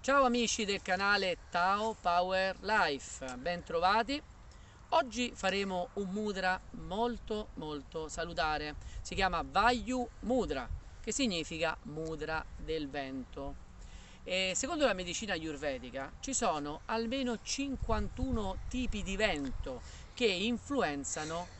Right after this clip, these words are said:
la nostra salute. Si parla di venti interiori che possono arrivare al nostro organismo in diversi modi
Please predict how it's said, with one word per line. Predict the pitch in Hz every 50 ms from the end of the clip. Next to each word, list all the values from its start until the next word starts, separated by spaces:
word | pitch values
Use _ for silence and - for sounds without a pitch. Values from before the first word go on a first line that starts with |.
| - - - - -
la | 254 247
nostra | 220 170 143 127 - - - 147 139
salute. | - 151 147 143 135 135 131 147 151 -
Si | - - 147
parla | 151 175 190 180 180 165
di | 156 151
venti | 160 170 175 180 151 - 180 165 - - - - -
interiori | 240 240 233 226 202 - 202 196 208 240 254 226 160 139 135 127 - - - - - - - - - -
che | - 277 269 233 185 156 - - -
possono | - 254 277 - - - - 180 175 165 160 165 -
arrivare | 175 175 170 202 233 254 226 180 156 147 143 139 131 - - - - - - -
al | 220 226 214 196 175
nostro | 175 214 233 220 - - - 190
organismo | 196 202 269 269 202 175 175 151 160 180 185 185 190 -
in | - 180 180 175
diversi | 170 156 160 156 - - - 160
modi | 156 185 214 202 165 147 139